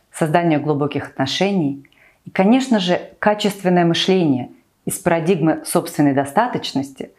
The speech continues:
и получение удовольствия от сложных задач. Качество мышления — это то, чему мы уделяем главное внимание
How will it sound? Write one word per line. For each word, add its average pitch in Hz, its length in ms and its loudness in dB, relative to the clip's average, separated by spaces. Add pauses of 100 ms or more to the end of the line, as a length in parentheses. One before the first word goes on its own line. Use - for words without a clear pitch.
(200)
и 147 60 0
получение 165 520 2
удовольствия 147 760 -2 (280)
от - 140 -4
сложных 147 420 0
задач. - 600 -4 (120)
Качество 202 460 -2
мышления — 185 720 2 (260)
это 165 220 0
то, 285 480 -2
чему 190 260 2
мы 208 160 2
уделяем 180 560 2 (340)
главное 170 520 0
внимание 147 680 0